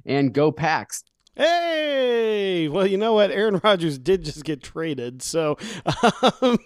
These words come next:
Speaker 1: We were asked to comment. Uh, we had several requests to comment on Aaron's trade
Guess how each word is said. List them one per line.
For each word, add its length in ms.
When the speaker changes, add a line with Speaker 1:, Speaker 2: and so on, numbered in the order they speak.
Speaker 1:
We 120
were 140
asked 360
to 100
comment. 580
Uh, 240
we 140
had 220
several 500
requests 540
to 100
comment 540
on 440
Aaron's 460
trade 580